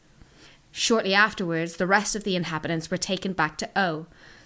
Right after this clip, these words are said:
so they wouldn't be kidnapped and sold into slavery too, and the island remained uninhabited ever since.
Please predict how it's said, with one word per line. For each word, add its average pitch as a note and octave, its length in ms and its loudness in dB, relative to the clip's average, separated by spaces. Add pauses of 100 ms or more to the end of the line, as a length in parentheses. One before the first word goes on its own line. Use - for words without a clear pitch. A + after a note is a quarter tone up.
so G#3 160 2
they G3 180 2
wouldn't F3+ 240 -4
be E3 80 0
kidnapped E3+ 640 -2
and F3+ 120 2
sold F#3+ 380 2
into D#3 180 -2
slavery D#3 560 -2
too, D3+ 400 -2 (360)
and F3+ 120 2
the F3+ 160 -2
island A3+ 380 4
remained G3 480 0
uninhabited F3+ 800 0
ever D#3+ 220 -2
since. - 540 -6